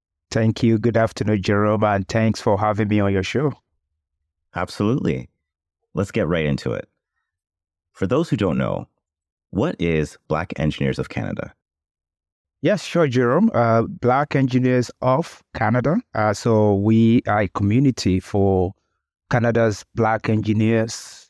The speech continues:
Speaker 1: engineering interns, graduates, uh, licensed professionals, and we provide networking, mentoring, uh, training, growth,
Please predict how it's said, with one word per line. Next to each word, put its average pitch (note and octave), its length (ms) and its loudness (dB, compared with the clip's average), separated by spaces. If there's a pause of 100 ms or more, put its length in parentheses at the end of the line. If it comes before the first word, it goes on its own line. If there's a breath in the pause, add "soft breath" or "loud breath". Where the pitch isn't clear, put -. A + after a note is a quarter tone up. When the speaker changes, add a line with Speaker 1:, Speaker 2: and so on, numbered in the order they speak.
Speaker 1:
engineering A2 520 0
interns, B2+ 720 0
graduates, A#2+ 760 0
uh, G2+ 320 2
licensed A#2 760 -2
professionals, B2+ 840 -2 (640)
and G#2+ 400 4
we A2 380 4
provide B2 500 0
networking, A#2+ 760 0 (240)
mentoring, C3 600 2 (120)
uh, G2 300 2
training, A#2+ 500 0
growth, A2+ 380 2